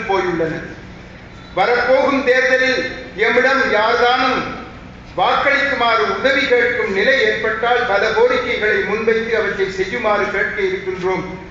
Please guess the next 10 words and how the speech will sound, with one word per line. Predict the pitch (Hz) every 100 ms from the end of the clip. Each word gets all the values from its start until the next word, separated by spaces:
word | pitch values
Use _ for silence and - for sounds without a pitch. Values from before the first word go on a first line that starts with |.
| 151
எமது | 208 220 208
சிறையில் | - 214 247 254 254
வாடும் | 247 220 214 202 180
இளைஞர் | 214 247 254 247 - 202
யுவதிகளை | 240 240 208 214 196
அப்பொழுதேனும் | 180 - 226 226 233 240 233
நாங்கள் | 208 202 196 185
விடுவிக்கலாமா | 190 240 240 - 226 202 196 196 208
என்று | 190 170 175
பார்ப்போம். | 165 170 165 156 -